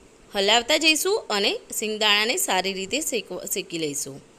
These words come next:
તો અહીંયા એક વાતનું ધ્યાન રાખવાનું છે કે આપણે ફૂલ ફ્લેમ પર સિંગદાણાને શેકવાના નથી, કેમ કે ફૂલ ગેસ પર આપણે શેકીશું તો ઉપરનું જે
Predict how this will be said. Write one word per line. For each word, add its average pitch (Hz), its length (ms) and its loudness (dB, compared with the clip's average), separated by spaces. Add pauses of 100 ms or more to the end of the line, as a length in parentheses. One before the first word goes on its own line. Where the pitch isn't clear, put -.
(960)
તો 247 100 4
અહીંયા 240 280 4
એક 233 160 0
વાતનું 214 320 0
ધ્યાન 220 260 -2
રાખવાનું 294 440 -2
છે 330 140 -2
કે 320 120 -2
આપણે 226 240 0
ફૂલ 277 340 -6
ફ્લેમ 208 340 -2
પર 214 260 -2 (880)
સિંગદાણાને 214 640 0
શેકવાના 185 460 -2
નથી, 160 460 -8
કેમ 214 180 -2
કે 240 240 0
ફૂલ 320 360 -8
ગેસ 240 360 -2
પર 190 140 -2
આપણે 180 240 -4
શેકીશું 247 640 -6 (440)
તો 262 140 4
ઉપરનું 208 580 -2
જે 202 260 0